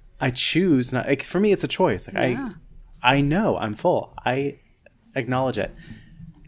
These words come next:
Speaker 1: I still gonna eat that.
Speaker 2: Hmm.
Speaker 1: I don't know.
Speaker 2: Interesting.
Speaker 1: Sure. <laughs>
Speaker 2: Um, so this is where he discusses the vicious cycle of undereating,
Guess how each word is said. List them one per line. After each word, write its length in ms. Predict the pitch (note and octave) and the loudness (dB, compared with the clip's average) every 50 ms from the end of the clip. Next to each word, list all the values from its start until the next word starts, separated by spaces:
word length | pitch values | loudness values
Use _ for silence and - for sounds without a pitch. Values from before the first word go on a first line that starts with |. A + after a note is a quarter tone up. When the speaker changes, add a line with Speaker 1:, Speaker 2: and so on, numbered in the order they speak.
| - - - - | -20 -16 -4 -2
Speaker 1:
I 60 | B2 | 0
still 260 | A#2 - - A#2+ A2+ | 0 2 2 2 2
gonna 200 | G2 G2 G2+ C2+ | 2 0 -2 -2
eat 160 | B1 - - D#3 | -4 -4 -4 -4
that. 240 | - - - - G4+ | -4 -4 -4 -4 -6
Speaker 2:
Hmm. 500 | A4 A4+ G#4+ C#4+ G#3 F#3+ F#3 F3+ G3+ A#3 - - - - - - - _ _ - - - - - - - - - - - - - - - - - - - - | -8 -2 -2 -2 -2 -2 -6 -8 -10 -10 -12 -16 -20 -20 -20 -20 -20 _ _ -20 -20 -20 -20 -20 -20 -20 -20 -12 -10 -10 -10 -10 -12 -16 -18 -20 -20 -20 -16
Speaker 1:
I 80 | - - | -12 -8
don't 200 | - A#2 C#3+ F#3 | -6 -6 -4 -4
know. 120 | G#3+ B3 A#3 | -4 -4 -6
Speaker 2:
Interesting. 280 | E3+ - - - A3 - - - - - - - _ _ - - - _ - - - - - - - - - - - - - | -6 -10 -12 -18 -20 -20 -20 -20 -20 -20 -20 -20 _ _ -20 -20 -20 _ -20 -20 -18 -16 -16 -18 -18 -20 -20 -20 -20 -20 -18
Speaker 1:
Sure. 300 | - - D#3+ E3 D#3 - - | -8 -8 -6 -6 -6 -8 -12
<laughs> 40 | - - - - - - F#3 - - - - - - - - - - - - D4 C#4+ - - - _ - - - - - | -16 -12 -12 -12 -8 -8 -8 -6 -6 -8 -8 -10 -12 -14 -16 -18 -20 -8 -6 -6 -6 -6 -12 -20 _ -20 -20 -20 -12 -6
Speaker 2:
Um, 580 | G#3+ A3+ A3+ A3 G#3+ G#3 G#3+ A3+ B3+ D#4 F#4+ G4 - - _ _ - _ _ - - - - - _ | -4 -2 -2 0 -2 -2 0 0 0 0 0 -4 -10 -20 _ _ -20 _ _ -20 -20 -20 -20 -20 _
so 140 | - B3+ C4 | 2 4 4
this 180 | D4+ D#4 - | 4 4 0
is 60 | F#4+ F#4 | -6 -2
where 380 | F4+ D4 B3+ A#3+ G#3+ F3 F3+ | 2 2 4 4 2 0 -2
he 240 | G#3 A3 A#3 G#3+ G3+ | -4 -2 -2 -4 -4
discusses 580 | G#3 G#3 G3+ - - G3 F#3+ - G#3 F#3+ F#3+ G3+ | -6 -10 -14 -10 -10 -10 -10 -10 -16 -18 -14 -12
the 100 | F3+ E3 | -12 -10
vicious 360 | F3 F3+ F3+ - G3+ F3+ - | -10 -12 -12 -12 -16 -16 -18
cycle 360 | - - F#3+ F3+ - F3+ E3+ | -16 -16 -16 -14 -12 -14 -14
of 100 | E3 E3 | -14 -14
undereating, 840 | - D#3+ F3 G3+ G#3 G3 D3+ A2 A#2+ C3 A#2+ - D2 D2+ - G3 | -14 -12 -12 -12 -12 -12 -14 -16 -18 -20 -20 -20 -20 -20 -20 -20